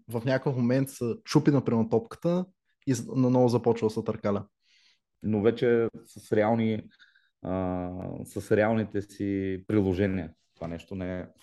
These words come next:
Speaker 2: <clears throat> То, примерно,
Speaker 1: М.
Speaker 2: малко ако забием в криптото, ам, там аз съм в криптото от две хиляди и шестнайсета година някъде.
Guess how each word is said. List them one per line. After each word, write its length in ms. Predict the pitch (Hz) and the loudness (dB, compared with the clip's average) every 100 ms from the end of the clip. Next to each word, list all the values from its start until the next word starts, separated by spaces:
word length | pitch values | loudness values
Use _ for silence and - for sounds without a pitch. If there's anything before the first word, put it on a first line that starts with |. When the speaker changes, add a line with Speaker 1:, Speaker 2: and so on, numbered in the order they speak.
| - _ _ _ _ _ - | -20 _ _ _ _ _ -10
Speaker 2:
<clears throat> 240 | 123 101 - _ _ _ | -8 -8 -10 _ _ _
То, 100 | 135 | -6
примерно, 240 | 110 131 139 | 0 2 2
Speaker 1:
М. 100 | 131 - _ _ - _ _ _ - | -2 -8 _ _ -20 _ _ _ -6
Speaker 2:
малко 220 | 113 113 | 0 0
ако 220 | 143 113 | 0 -2
забием 420 | 95 90 113 104 | -4 0 0 0
в 80 | - | -4
криптото, 580 | - - - - 127 - _ - | -8 -8 -6 -2 -2 -4 _ -8
ам, 580 | 92 92 90 90 85 82 - _ _ _ _ | -4 -2 -2 -2 -4 -8 -12 _ _ _ _
там 280 | 117 110 - - _ - - _ _ _ _ _ _ _ _ - | 2 2 -2 -8 _ -20 -20 _ _ _ _ _ _ _ _ -8
аз 240 | 71 113 | -4 -2
съм 120 | 113 | -2
в 40 | - | -2
криптото 400 | 120 117 - 104 | -4 -4 -8 -8
от 100 | 104 _ | -10 _
две 180 | 95 101 | -2 0
хиляди 500 | 104 101 98 98 98 | 0 0 0 0 -2
и 40 | 98 | -4
шестнайсета 880 | - - - 85 98 - - 143 131 | -8 -8 0 0 0 -2 0 0 0
година 300 | 123 117 120 | -2 0 0
някъде. 420 | 120 120 - 147 | 0 -2 -2 -2